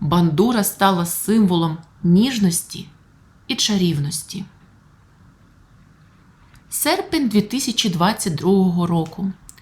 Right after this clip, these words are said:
Поруч із людьми, які сідають в автобус, що прямує до Вінниці, сидить на візку для валіз дівчина із довгими косами. В руках вона тримає бандуру,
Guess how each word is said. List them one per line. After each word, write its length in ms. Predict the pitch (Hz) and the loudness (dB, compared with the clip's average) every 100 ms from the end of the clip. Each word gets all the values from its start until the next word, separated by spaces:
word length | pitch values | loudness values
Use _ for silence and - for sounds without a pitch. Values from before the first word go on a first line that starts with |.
| - _ - _ - | -20 _ -20 _ -6
Поруч 420 | 294 330 214 - | -2 -2 -4 -2
із 160 | 214 175 | -2 0
людьми, 380 | 180 175 202 254 | 2 4 4 4
які 260 | 196 185 | 0 0
сідають 600 | - 180 160 220 214 165 | -2 -2 0 0 0 -2
в 40 | 165 | -4
автобус, 560 | - - 254 202 196 | -6 -6 -2 -2 -2
що 200 | - 180 | -2 -2
прямує 420 | 175 175 202 180 | 2 4 6 4
до 120 | 139 147 | 0 -2
Вінниці, 720 | 170 233 269 262 - 254 277 - _ - - - | -2 0 0 -2 -4 -4 -10 -20 _ -20 -20 -8
сидить 520 | - 175 160 311 311 | 0 0 0 -2 2
на 100 | 208 | 2
візку 400 | 190 - - 233 | 2 -2 -2 0
для 180 | 170 160 | 0 0
валіз 540 | 156 165 240 294 - - - _ - | -2 -2 -4 -4 -10 -18 -20 _ -6
дівчина 760 | 143 262 311 - 247 240 240 - _ _ _ | -2 -2 -2 -2 0 0 -4 -14 _ _ _
із 220 | 196 180 156 | -2 0 2
довгими 480 | 180 170 175 170 | 0 2 2 2
косами. 640 | 165 - 165 - 180 175 185 - _ - - _ _ - - | -2 -4 -6 -4 -6 -6 -8 -14 _ -20 -20 _ _ -20 -12
В 80 | 160 | -2
руках 500 | 170 165 220 320 - | -2 0 0 0 0
вона 220 | 240 220 | 2 4
тримає 540 | 226 180 165 180 196 180 | 2 2 4 6 4 4
бандуру, 720 | 170 180 151 151 160 147 | 4 4 2 0 -4 -4